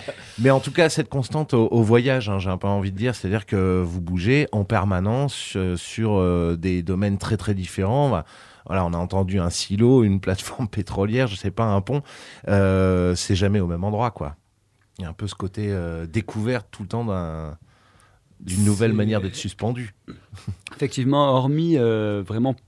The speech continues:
Speaker 3: euh, pour les personnes qui travaillent sur les grandes métropoles, euh, donc les grandes villes en France, on, on a l'Île-de-France, on a, euh, la région de, de Nice, euh, Marseille, Lyon, Bordeaux,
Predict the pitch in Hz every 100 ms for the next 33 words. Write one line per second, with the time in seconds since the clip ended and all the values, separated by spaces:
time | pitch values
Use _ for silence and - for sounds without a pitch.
0 | - - 71 101 - 107 117 113 107 117
1 | 131 123 - 117 113 110 - 98 95 95
2 | 98 120 127 127 143 165 160 104 95 95
3 | 95 87 85 87 90 87 98 98 98 110
4 | 98 90 117 113 107 92 87 80 73 92
5 | 92 95 98 104 - 131 127 - 98 92
6 | 92 92 87 80 76 78 92 95 92 98
7 | 95 92 95 98 98 113 120 117 92 90
8 | 92 90 104 110 87 95 110 107 87 92
9 | 95 110